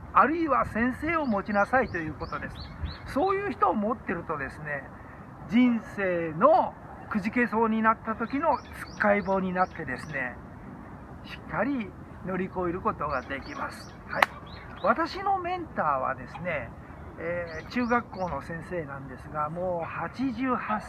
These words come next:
歳になってですね、もうです、ご相談に行けるような、あ、状態じゃないです。もう老人ホームに入っちゃってます。空手の先生方もですね、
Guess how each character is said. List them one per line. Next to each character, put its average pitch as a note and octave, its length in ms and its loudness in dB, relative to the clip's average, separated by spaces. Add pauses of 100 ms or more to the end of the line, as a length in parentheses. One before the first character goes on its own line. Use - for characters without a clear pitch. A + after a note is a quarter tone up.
(120)
歳 G#3+ 200 2
に D#3 280 -8
な C#3+ 120 0
っ D3 40 -8
て C3+ 180 -8
で B2 100 -6
す - 180 -12
ね、 C3 220 -8 (640)
も A#3+ 500 4
う - 20 -10
で E3+ 160 -4
す、 - 40 -14 (840)
ご F#3 100 0
相 A3 220 4
談 G#3+ 200 4
に G#3+ 80 0
行 G#3 120 -6
け G#3+ 80 -2
る G#3+ 100 -2
よ G#3 200 -2
う - 20 -2
な、 D3 240 0 (320)
あ、 - 200 -6
状 F3+ 120 0
態 F3+ 160 2
じ E3 80 -8
ゃ C#3 60 -10
な E3 120 -6
い C#3 60 -8
で B2+ 100 -12
す。 - 220 -16
も D#3 160 -8
う E3+ 60 -8
老 G3 140 0
人 G3 120 -4
ホ G3+ 140 -2
ー - 20 -4
ム E3+ 100 -4
に D3 60 -8
入 D#3+ 140 -4
っ - 100 -12
ち D3+ 60 -4
ゃ C3 40 -4
っ - 40 -8
て - 120 -14
ま - 140 -10
す。 - 120 -16 (1200)
空 D4+ 340 10
手 E4 160 2
の E4+ 180 4
先 C#4+ 280 2
生 B3+ 260 4
方 A#3 240 2
も D#3 160 -4
で C3 140 -6
す - 100 -14 (100)
ね、 C3 280 -2